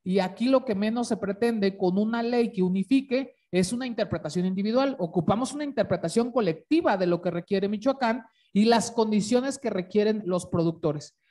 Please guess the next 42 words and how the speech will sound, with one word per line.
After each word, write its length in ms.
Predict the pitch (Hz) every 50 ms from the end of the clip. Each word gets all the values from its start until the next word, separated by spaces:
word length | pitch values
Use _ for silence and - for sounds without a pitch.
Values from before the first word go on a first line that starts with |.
| _ _ _
En 100 | - 185
el 180 | 208 208 202 208
tema 280 | 262 262 277 294 294
de 100 | 285 254
la 380 | 226 220 208 196 175 170 - - -
dignificación 1080 | 190 202 202 - 208 202 196 - 214 - - 180 185 185 - 247 247 262 269 269 - -
del, 720 | 196 190 190 190 190 185 185 185 180 180 180 175 175 - _ _ _ _ _ _ _ _
de 800 | 185 170 175 175 175 180 175 180 180 180 175 165 - - - - _
toda 220 | - 247 269 285 285
la 200 | 262 220 202 -
cultura 480 | 202 180 175 175 - 254 269 254 247
que 100 | 254 202
representa 540 | 185 180 185 - 175 175 - 196 196 185 208
el 120 | 196 196
café, 400 | 196 226 226 - 269 277 294 311 _ _ _ _ _ _ _ _
creo 200 | 214 214 220 214
que 80 | 254
es 120 | 240 247 254
una 240 | 254 262 262 254
tarea 640 | - 190 170 180 202 220 240 262 285 285 - - _ _ _ _
que 600 | - 190 180 180 175 170 170 170 170 165 165 165
nos 240 | 180 180 175 170 -
toca 340 | - 214 214 214 220 247 240
a 20 |
las 200 | 220 202 190 180
autoridades 840 | 196 180 170 180 185 170 170 180 180 190 208 220 240 254 240 202 175
desde 580 | 196 214 220 233 214 220 240 262 277 269 - _ _ _ _ _
la 120 | 196 185
representación 640 | 180 190 180 180 175 165 - 190 175 165 156 202 202
de 80 | 220 214
cada 220 | 220 202 208 220
una 160 | 214 214 208
de 60 | 202
las 180 | 180 160 - -
instituciones, 720 | 170 147 - 147 - 170 147 - 175 151 151 160 - -
que 160 | _ 190 170
cada 140 | - 226 240
una 80 | 247 262
de 80 | 254 254
las 180 | 233 - -
instituciones 540 | 214 185 180 196 165 185 170 233 226 233 214
reconozca 1000 | 202 202 196 180 - 208 190 185 190 233 269 320 - - - 233 208 226 220 -